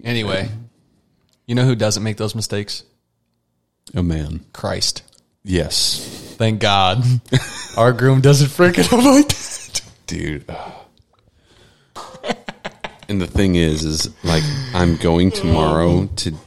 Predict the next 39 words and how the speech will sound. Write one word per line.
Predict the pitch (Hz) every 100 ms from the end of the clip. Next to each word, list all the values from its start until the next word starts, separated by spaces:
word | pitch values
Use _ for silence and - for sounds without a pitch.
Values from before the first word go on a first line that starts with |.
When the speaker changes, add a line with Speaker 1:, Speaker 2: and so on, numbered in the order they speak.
| -
Speaker 2:
take | - 80
care | - 82
of | 85
all | 87
my | 82
passport | - 85 - 82
stuff. | - 87 87
When |
we | 85
were | 85
looking | 85 85
up |
the | - -
info, | 82 85 85 87 90 -
Speaker 1:
I'm | 98
dead. | - 87 87 90
Speaker 2:
it | 95
might | 90 98 87
not | 110
even | 98 90
be | 82
here | 82 - 82 80
in | 82
time | - 87 82 85
for, | - 82
like, | 80 78 - - _ _ _ _ _ -
when | 87 80
we're | 80
Speaker 1:
That |
Speaker 2:
supposed | 101 113 120
to |
Speaker 1:
one? | 78
Speaker 2:
go | 73
again. | 73 73 - 87
Speaker 1:
Can | 92
you | 107
reschedule | 110 104 107 107 110
it |
again? | 101 104 127